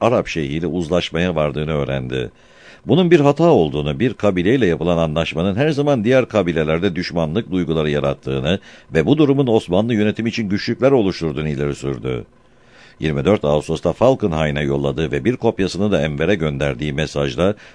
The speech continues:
bu anlaşmanın kendisini bağlamadığını açıkladı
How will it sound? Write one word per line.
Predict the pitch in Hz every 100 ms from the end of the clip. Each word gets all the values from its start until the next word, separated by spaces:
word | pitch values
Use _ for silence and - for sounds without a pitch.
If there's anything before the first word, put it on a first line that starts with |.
| -
bu | 123
anlaşmanın | 131 131 127 - 123 123
kendisini | 110 107 113 123 127
bağlamadığını | 104 98 104 95 73 69
açıkladı | 67 - - 69 62 58